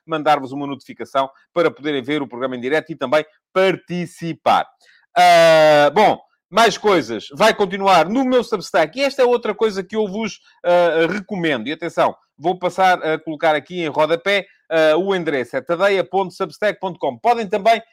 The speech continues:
ir aqui a este card que eu vou depois colocar, ahm, para aceder aos conteúdos.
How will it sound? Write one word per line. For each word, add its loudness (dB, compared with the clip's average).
ir -2
aqui -2
a 4
este -2
card 0
que -10
eu 0
vou -6
depois -8
colocar, 0
ahm, -2
para 4
aceder -2
aos 0
conteúdos. -6